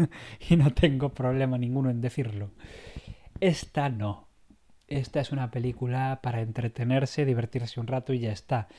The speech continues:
Mientras la otra es profunda, grave, seria, esta realmente tiene un tono bastante cómico durante todo el rato.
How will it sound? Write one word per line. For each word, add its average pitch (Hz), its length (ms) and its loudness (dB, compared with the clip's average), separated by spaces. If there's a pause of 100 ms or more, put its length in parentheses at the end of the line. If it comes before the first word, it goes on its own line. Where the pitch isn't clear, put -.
(320)
Mientras 127 460 0
la 127 100 2
otra 139 200 0
es 131 80 -4
profunda, 131 880 0
grave, 123 560 2
seria, 143 640 2 (640)
esta 185 320 2
realmente 143 420 4
tiene 143 200 2
un 123 120 2
tono 139 180 2
bastante 131 460 0
cómico 139 480 2
durante 127 300 -2
todo 131 180 0
el 120 120 0
rato. 123 440 -2